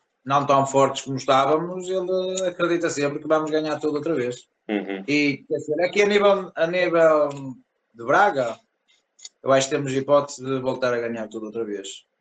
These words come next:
Speaker 2: Exato.
Speaker 1: Agora, a nível nacional, este ano vai ser muito difícil. Ou a gente se reforça, ou já somos um grupo, somos um grupo de, de tudo bons jogadores, mas som-, além de sermos poucos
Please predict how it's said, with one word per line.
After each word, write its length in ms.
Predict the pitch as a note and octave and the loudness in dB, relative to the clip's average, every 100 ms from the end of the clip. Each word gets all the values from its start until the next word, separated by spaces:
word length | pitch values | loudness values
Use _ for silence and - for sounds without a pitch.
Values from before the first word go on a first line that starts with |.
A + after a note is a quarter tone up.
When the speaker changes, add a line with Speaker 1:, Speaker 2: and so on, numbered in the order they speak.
| F#2 | -12
Speaker 2:
Exato. 300 | F2+ - - | -8 -8 -6
Speaker 1:
Agora, 220 | C#3+ D#3 | 4 4
a 100 | D3+ | 4
nível 180 | D#3+ D#3 | 0 -4
nacional, 600 | D#3+ D3+ D#3+ D#3+ D#3 D#3 | -6 -8 -8 0 4 4
este 200 | D#3+ D#3 D#3+ | 2 2 2
ano 200 | D#3 D#3+ | 2 4
vai 160 | D#3+ | 2
ser 160 | D#3 D#3+ | 2 -4
muito 160 | D#3 | -4
difícil. 480 | D#3 E3+ E3 C3 A2+ | -6 -4 -4 -6 -4
Ou 260 | C3 C3+ C3+ | 0 2 2
a 60 | |
gente 320 | B2+ C3+ C3 - | 2 0 -2 -6
se 100 | B2+ | -10
reforça, 540 | B2+ C3+ C#3+ C#3+ D3+ | -6 2 4 4 -4
ou 480 | D3 D3 C#3+ C#3+ D3 D3 _ _ _ _ _ _ _ _ _ | -4 -4 -6 -8 -12 -20 _ _ _ _ _ _ _ _ _
já 680 | D#3 E3+ D#3 C#3+ C3+ B2+ A#2+ | 0 4 6 6 4 2 -4
somos 440 | - G3+ G3 D#3 E3 - | -6 -2 -2 -4 -10 -8
um 160 | D#3+ D#3 | -6 2
grupo, 340 | E3 E3 - - | 2 2 -4 -2
somos 220 | F#3 F3 | -2 0
um 60 | F3+ | 2
grupo 280 | A3 G3+ F3 D#3+ B2+ | 2 2 -4 -4 -4
de, 160 | B2+ | -10
de 160 | A2+ - | -14 -12
tudo 260 | D#3 D3+ | -8 -6
bons 180 | C#3+ D3 | -4 -4
jogadores, 380 | C3 C3 B2+ A#2+ | -2 -2 -2 -4
mas 220 | B2+ D3 C#3+ | -4 -4 -4
som-, 200 | D#3+ C3 | -6 -2
além 220 | D3 D#3 | 2 2
de 60 | D#3 | 2
sermos 320 | F3 D#3+ D#3+ | -2 -2 -4
poucos 540 | - F#3+ F#3+ - G#3 | 2 4 4 -2 -8